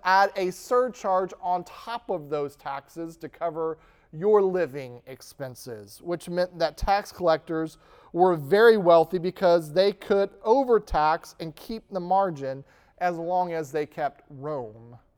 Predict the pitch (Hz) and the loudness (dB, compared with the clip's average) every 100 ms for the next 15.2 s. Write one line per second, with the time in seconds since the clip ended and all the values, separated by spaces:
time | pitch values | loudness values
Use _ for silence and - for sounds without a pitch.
0 | _ _ 151 120 107 85 _ _ _ _ | _ _ -14 -14 -20 _ _ _ _ _
1 | _ _ _ _ _ _ 170 196 262 247 | _ _ _ _ _ _ -4 0 0 0
2 | 240 240 240 220 214 208 233 254 226 226 | -2 0 0 2 2 2 0 0 0 4
3 | 180 - 156 139 240 254 196 214 180 190 | 2 2 -12 -6 -4 -4 -4 -8 -4 -4
4 | 165 - 143 - - 240 214 185 180 - | -4 -8 -16 -6 4 4 4 0 -4 -4
5 | 147 131 - 262 202 - 151 - 120 123 | -14 -12 -8 -8 -8 -4 -4 -6 -20 -20
6 | _ _ _ 285 277 196 196 156 - 135 | _ _ _ -4 -4 0 2 2 -2 -14
7 | - 208 202 196 190 185 185 226 196 131 | -2 -2 -2 -4 -2 -2 -4 -2 -2 -2
8 | - _ - 208 302 311 269 240 226 196 | -10 _ -8 -4 -2 -4 -2 -2 0 0
9 | 208 240 214 196 196 214 214 202 214 208 | 2 2 2 0 -4 -4 -4 -2 -2 -2
10 | 196 220 202 170 170 - 196 196 190 185 | -2 0 0 -2 -4 0 0 2 -2 -2
11 | - 254 247 - 165 175 190 196 208 202 | -2 -4 0 2 4 4 2 0 0 0
12 | 165 175 185 180 160 151 156 180 175 - | 0 2 0 -4 0 0 0 -10 -12 -16
13 | _ _ - 180 180 190 185 208 175 160 | _ _ 2 2 2 0 2 0 0 2
14 | 180 175 160 170 170 196 - 254 208 160 | 2 2 2 0 0 -6 2 6 6 4
15 | 123 | -4